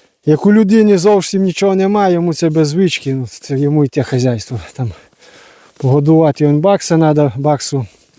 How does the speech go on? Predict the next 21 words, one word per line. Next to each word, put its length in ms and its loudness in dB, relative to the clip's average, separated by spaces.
каші 360 2
наварити, 440 4
щоб 220 -4
хватило 440 0
на 120 0
два 220 0
дня. 200 -2
Ну, 120 2
я 100 4
і 40 2
так, 240 -2
у 20 -2
мене 140 0
така 180 -4
каструля, 480 -2
там 200 -4
на 80 -2
два 220 0
дня 180 0
йому 180 0
хватає. 520 -4